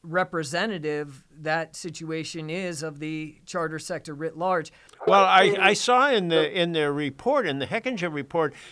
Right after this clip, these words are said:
Speaker 2: there was only one school out of ten that, uh, had a, uh, very large white population relative to the composition in the area. So they, they have focused in here on ten percent of the charter school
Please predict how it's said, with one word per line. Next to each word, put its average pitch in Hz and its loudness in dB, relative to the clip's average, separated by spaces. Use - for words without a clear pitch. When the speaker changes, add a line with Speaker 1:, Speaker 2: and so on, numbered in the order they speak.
Speaker 2:
there 160 -4
was 170 0
only 180 -2
one 180 -2
school 190 -4
out 170 0
of 147 -4
ten 120 -6
that, 151 -4
uh, 143 -2
had 160 0
a, 143 -2
uh, 131 -4
very 151 -4
large 151 0
white 156 -4
population 139 -6
relative 131 -6
to 143 -10
the 131 -12
composition 127 -10
in 117 -10
the 127 -14
area. 135 -6
So 131 -4
they, 170 0
they 165 -4
have 156 0
focused 208 -4
in 165 -4
here 170 -4
on 139 0
ten 180 -6
percent 170 -8
of 135 -8
the 127 -12
charter 147 -4
school 131 -8